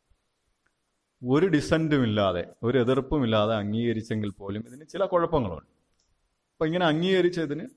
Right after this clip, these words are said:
നിയമപരമായി ഒരു രാജ്യങ്ങളും പാലിക്കപ്പെടാൻ വേണ്ടി കമ്പൽ ചെയ്യുന്ന ഒരു കാര്യങ്ങളുമില്ല. അപ്പൊ എന്തൊക്കെയാണ് പ്രധാനപ്പെട്ട ഒരു മൂന്ന് കുഴപ്പങ്ങൾ നമുക്ക്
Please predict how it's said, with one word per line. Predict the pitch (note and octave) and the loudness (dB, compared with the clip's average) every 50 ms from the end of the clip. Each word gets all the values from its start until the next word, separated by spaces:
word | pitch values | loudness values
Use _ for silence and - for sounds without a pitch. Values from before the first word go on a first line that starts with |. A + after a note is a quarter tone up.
| _ _ _ - B2+ | _ _ _ -8 -4
നിയമപരമായി | C3 C#3+ D#3 F3 G3 G3+ F3+ E3+ D3 D3 C#3 C3 B2 B2 C#3 D#3+ C#3 A#2 | 0 0 2 2 2 2 2 2 2 0 0 -2 -2 -2 -2 -2 -2 -2
ഒരു | C#3 C#3 C3 | -2 -2 -2
രാജ്യങ്ങളും | A#2+ A2+ A#2 A#2 A#2 A2+ A2+ G2+ F2 - | -2 -2 -2 -4 -8 -12 -12 -12 -6 -4
പാലിക്കപ്പെടാൻ | - A2+ A2+ A2+ - B2 A2+ - A2 G#2+ G#2 G#2 G#2 | -2 -2 -2 -4 -8 -10 -8 -4 -4 -4 -4 -4 -8
വേണ്ടി | G#2 - - - | -10 -12 -8 -6
കമ്പൽ | G#2+ G#2 G#2 G#2 A2+ A2 | -4 -4 -2 -2 -2 -2
ചെയ്യുന്ന | G#2+ G2 F#2+ F#2+ F#2+ F2+ | -2 -4 -4 -4 -6 -6
ഒരു | F#2 - | -6 -8
കാര്യങ്ങളുമില്ല. | F2 F2 F2 F2 E2+ D#2 E2+ - - - | -8 -10 -10 -14 -20 -20 -20 -20 -20 -12
അപ്പൊ | - - C3 | -6 -2 0
എന്തൊക്കെയാണ് | B2+ C#3+ E3 D#3+ C#3+ C3+ A#2+ B2+ B2+ | 2 2 2 2 0 -2 -2 -2 -4
പ്രധാനപ്പെട്ട | - G2+ G#2 G#2 G2 F2 - - - A#2 | -4 -2 -2 -2 -4 -4 -8 -6 -6 -6
ഒരു | C#3 D3+ D3 | -6 -6 -4
മൂന്ന് | D3+ F3+ G3+ F#3+ D3+ | -4 -2 -2 0 2
കുഴപ്പങ്ങൾ | C3+ A#2+ A#2 - - A2+ G2+ E2+ - _ _ _ - _ _ _ _ _ _ _ _ _ _ _ - - _ _ _ _ _ _ _ _ _ _ _ - | 2 2 0 2 0 -2 -2 -4 -8 _ _ _ -20 _ _ _ _ _ _ _ _ _ _ _ -20 -20 _ _ _ _ _ _ _ _ _ _ _ -12
നമുക്ക് | - C#3+ - B2+ | -12 -10 -10 -8